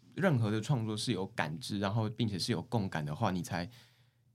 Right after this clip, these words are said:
你知，你知道你是有情感在流动，你不是像是一个木头或者是朽木，然后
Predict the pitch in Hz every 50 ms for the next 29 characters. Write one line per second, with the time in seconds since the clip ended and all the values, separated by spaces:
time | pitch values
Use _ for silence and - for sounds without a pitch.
0 | _ _ _ _ _ _ _ - 123 117 151 160 143 135 127 117 117 127 156 151
1 | 170 151 120 98 - - 131 110 98 85 - - - 104 98 98 - 90 90 85
2 | 110 98 85 90 80 87 - 101 90 90 90 - 101 98 - - 117 101 95 98
3 | - 117 98 98 - - 107 95 95 85 80 - - - - 127 135 - - -
4 | - _ _ _ - - - _ _ _ - - - _ - 127 131 151 170 156
5 | 127 - - - - - - 127 - - - - - - 160 113 110 117 135 127
6 | - - 110 85 80 92 110 104 92 - 85 76 82 113 -